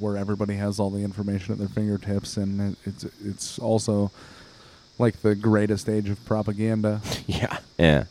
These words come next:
Speaker 2: Biggest library at your fingertips, and people use it to
Speaker 1: <laughs>
Speaker 2: complain on social media and jerk off. That's it. <laughs> It's pretty pathetic, but I don't think that's by accident.
Speaker 1: Spank, spank.
Speaker 2: Angry Birds. All right. Anybody got any other final thoughts on that?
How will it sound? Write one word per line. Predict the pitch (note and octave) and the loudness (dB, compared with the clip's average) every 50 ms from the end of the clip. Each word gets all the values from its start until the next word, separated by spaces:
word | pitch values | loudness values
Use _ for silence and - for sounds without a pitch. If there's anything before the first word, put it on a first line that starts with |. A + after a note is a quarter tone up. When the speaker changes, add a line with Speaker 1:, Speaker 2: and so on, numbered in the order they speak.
| - - - | -10 -12 4
Speaker 2:
Biggest | D#2 F#2 A#2 B2 A#2 G2 | 8 10 12 12 12 12
library | A2 A2 A2 A2+ A2 A2+ A2+ A2 | 10 10 12 12 12 12 12 12
at | |
your | G#2 F#2+ | 10 8
fingertips, | F2+ - A2 G#2+ G2+ F2+ - F#2+ F2 E2+ - - | 6 6 6 6 6 6 6 6 6 6 6 4
and | E2 D#2 C#2 | 0 0 4
people | E2+ E2+ E2 E2+ | 4 6 8 8
use | E2+ F2 F2+ E2+ | 10 10 8 8
it | E2+ | 8
to | D#2 D2+ | 4 4
Speaker 1:
<laughs> | |
Speaker 2:
complain | - A2 G#2 - F2+ F2+ F2 | 0 0 2 4 6 6 6
on | E2+ E2 D#2 | 6 4 4
social | - - F2+ D#2+ - F2 | 4 4 4 4 4 4
media | E2 E2+ E2+ E2+ F2 E2+ | 4 6 6 8 6 6
and | D#2 C#2+ | 4 2
jerk | - E2 D#2+ D#2+ E2+ E2 | 2 4 6 6 6 8
off. | F2 D#2+ D#2 D2 C#2+ - - - - - - - - - _ _ _ _ - - | 8 6 6 6 4 2 -4 -12 -20 -20 -20 -20 -20 -20 _ _ _ _ -16 -14
That's | - D2+ D2+ | -12 -8 -4
it. | D2+ D2 C2+ - - - - - - - _ _ - | -4 -4 -4 -6 -10 -18 -20 -20 -20 -20 _ _ -12
<laughs> | |
It's | - - - - - _ _ _ _ _ _ - - - | -12 -12 -12 -12 -16 _ _ _ _ _ _ -20 -8 -4
pretty | - E2 D#2+ | -2 -2 -2
pathetic, | D2 D2 C#2+ D#2 D2+ D2 C#2 - - - - - - - - - - | -2 0 0 2 2 2 0 -2 -8 -18 -20 -20 -20 -20 -10 -4 0
but | E2+ F#2 | 4 4
I | |
don't | G2 F#2 | 4 4
think | - F2 D2+ | 4 2 0
that's | D2+ C#2 - | 2 2 4
by | D2 C2+ | 4 4
accident. | C2+ C#2 C2+ C2 - C#2+ C2+ - - - | 4 2 0 -2 -6 -8 -12 -12 -16 -16
Speaker 1:
Spank, | - - - - A2 G#2 G2+ - | -16 -8 -2 0 0 0 0 -2
spank. | - - - G2+ G2 G2 G2 - - - - - - - - - - - - _ _ _ - - _ _ _ - - _ _ - - - _ - _ _ _ _ - | -4 -4 -2 -2 0 -2 -4 -8 -14 -20 -20 -20 -20 -20 -20 -20 -20 -20 -20 _ _ _ -20 -20 _ _ _ -20 -20 _ _ -20 -20 -20 _ -20 _ _ _ _ -4
Speaker 2:
Angry | A#1 C#2 C#2+ C#2+ C#2+ C2+ | -2 -2 0 0 0 0
Birds. | B1+ C2+ C2+ C2+ B1+ - - - - _ - - _ _ - - - _ _ - - - _ _ _ _ _ _ _ _ - - - - - - - | -2 -4 -8 -8 -10 -14 -18 -20 -20 _ -20 -20 _ _ -20 -20 -20 _ _ -20 -20 -20 _ _ _ _ _ _ _ _ -20 -20 -20 -20 -14 2 8
All | - B2+ | 12 12
right. | C3+ C3 A#2 - - - - - - - - - - - - - | 12 12 12 10 4 -4 -20 -20 -20 -20 -20 -20 -20 -20 -16 -4
Anybody | - G2 G#2 G#2+ A2 G#2+ | 0 2 6 8 8 8
got | G#2+ G#2+ | 8 8
any | G#2+ G#2+ G#2 | 8 8 8
other | G#2 G#2+ G#2+ F#2+ | 8 8 6 6
final | - A#2+ A#2 A2 G2+ | 6 4 4 4 4
thoughts | - A#2+ A2 G2+ F#2+ - | 6 6 6 6 6 6
on | F#2 E2 | 4 4
that? | D#2+ D#2 D2 - | 4 2 2 0